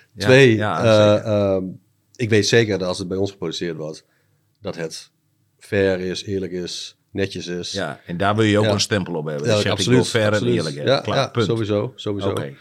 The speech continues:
Speaker 1: duidelijk.
Speaker 2: Dus daar proberen we dan altijd te kijken naar een goede prijs. Hè, da-, daartussen.
Speaker 1: Ja.
Speaker 2: Ehm, en, en ja, god, we hebben gewoon een webshop. Inmiddels vijfenvijftig, zestig steden.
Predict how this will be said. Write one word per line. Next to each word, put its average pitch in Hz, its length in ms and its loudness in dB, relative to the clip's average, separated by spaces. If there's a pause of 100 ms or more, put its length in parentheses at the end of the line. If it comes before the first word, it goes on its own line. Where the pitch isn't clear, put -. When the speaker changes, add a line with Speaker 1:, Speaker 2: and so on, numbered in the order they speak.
(160)
Speaker 1:
duidelijk. 82 180 -6 (120)
Speaker 2:
Dus - 100 -4
daar 117 240 2
proberen 107 260 0
we 104 60 0
dan - 100 -8
altijd 110 260 0
te 98 60 -10
kijken 95 240 -2
naar 92 100 -6
een 90 60 -8
goede 90 200 -8
prijs. 85 480 -10
Hè, - 220 -10
da-, 92 140 -10
daartussen. 98 400 -8
Speaker 1:
Ja. 92 120 -10 (460)
Speaker 2:
Ehm, 107 760 6 (100)
en, 110 300 0
en 110 180 -2
ja, 117 140 2
god, - 160 -6
we 117 60 -2
hebben 117 160 -2
gewoon 117 120 -2
een 104 120 2
webshop. 120 560 2
Inmiddels 113 380 0
vijfenvijftig, 104 580 -2
zestig - 280 -6
steden. 104 360 -2